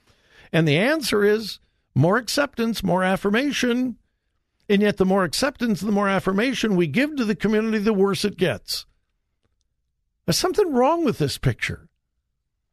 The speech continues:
Something really, really wrong with this picture. I, um, I came across some audio today. It is much, much too long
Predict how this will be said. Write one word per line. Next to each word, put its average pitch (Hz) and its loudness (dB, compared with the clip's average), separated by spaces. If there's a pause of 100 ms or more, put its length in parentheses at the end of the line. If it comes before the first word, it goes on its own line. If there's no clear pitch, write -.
(200)
Something 262 0
really, 233 0 (100)
really 180 2 (120)
wrong 156 0 (520)
with 160 2
this 147 0
picture. - -6 (3750)
I, 156 0
um, 139 -2 (960)
I 156 0
came 214 0
across 175 -2
some 147 -2
audio 131 -2
today. 113 -4
It 135 -2
is 120 -2
much, 160 0
much 139 -4
too 156 -2
long 113 -2